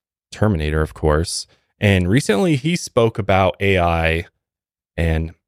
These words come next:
how it poses a serious risk for humanity. I mean, one of the biggest things he said is we need to be concerned whose hands A I is gonna be in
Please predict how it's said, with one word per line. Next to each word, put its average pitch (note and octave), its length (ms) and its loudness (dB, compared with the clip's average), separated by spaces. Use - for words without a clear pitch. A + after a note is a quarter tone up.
how A#2 280 0
it C#3 160 -2
poses A2+ 460 0
a F#2+ 80 -10
serious G2+ 520 -2
risk E2 280 -2
for D#2+ 160 -4
humanity. E2 680 -2
I G#2 40 -2
mean, G2+ 300 2
one C#3+ 160 2
of C3+ 100 4
the G#2+ 60 4
biggest G2+ 300 0
things F2 160 -4
he F2 60 -4
said E2 320 0
is D#2+ 400 -6
we G2+ 100 -6
need G#2 120 0
to G2+ 60 -2
be F#2 100 -4
concerned E2 840 -8
whose D3+ 300 2
hands F2 600 0
A F2 200 2
I D#2+ 200 0
is D#2+ 140 -4
gonna D#2+ 180 -2
be D#2 260 0
in D2 480 -4